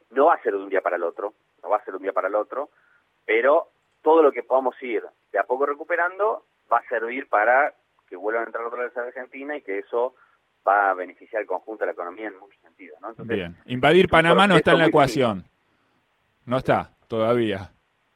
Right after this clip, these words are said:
Speaker 1: ¿Cómo, perdón?
Speaker 2: Invadir Panamá no está en la ecuación, te decía Itay. Por ahora, ¿no?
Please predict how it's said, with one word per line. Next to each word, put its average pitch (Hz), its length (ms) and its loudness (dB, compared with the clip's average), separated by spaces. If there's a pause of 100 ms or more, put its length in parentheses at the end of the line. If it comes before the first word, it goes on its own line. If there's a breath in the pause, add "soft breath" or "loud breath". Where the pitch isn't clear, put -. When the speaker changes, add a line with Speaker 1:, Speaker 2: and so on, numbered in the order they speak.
(480)
Speaker 1:
¿Cómo, 135 200 0
perdón? 120 240 2
Speaker 2:
Invadir 151 400 6
Panamá 165 340 2
no 180 80 0
está 170 140 -2
en 160 60 -2
la 165 60 0
ecuación, 139 440 0
te 117 80 -2
decía 101 260 -2
Itay. 98 340 -2
Por 104 220 -2
ahora, 117 400 6
¿no? 104 240 -8